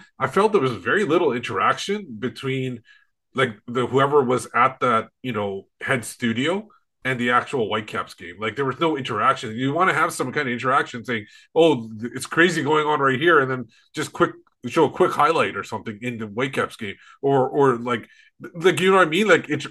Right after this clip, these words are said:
like, combine, combine all the games together, even though you're watching the one main game. What, what if that game gets boring and something else crazy is going on?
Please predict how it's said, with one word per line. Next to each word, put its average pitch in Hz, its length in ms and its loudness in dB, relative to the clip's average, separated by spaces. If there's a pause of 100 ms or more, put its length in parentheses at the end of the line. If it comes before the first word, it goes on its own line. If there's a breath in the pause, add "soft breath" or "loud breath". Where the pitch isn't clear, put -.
like, 147 280 0
combine, 143 400 0
combine 135 360 -2
all 123 200 -2
the 120 80 -4
games 110 260 -12
together, 120 440 -6 (220)
even 147 180 -2
though 143 80 8
you're 123 140 4
watching 123 380 2
the 107 100 -2
one 107 220 -4
main 98 180 -10
game. 117 240 -4
What, 135 240 0 (240 soft breath)
what 151 140 8
if 160 100 4
that 147 180 4
game 147 140 -2
gets 123 200 -4
boring 127 320 0
and 117 120 -8
something 139 260 -4
else 135 200 -2
crazy 135 380 -4
is 107 100 -6
going 107 280 -8
on? 113 220 -6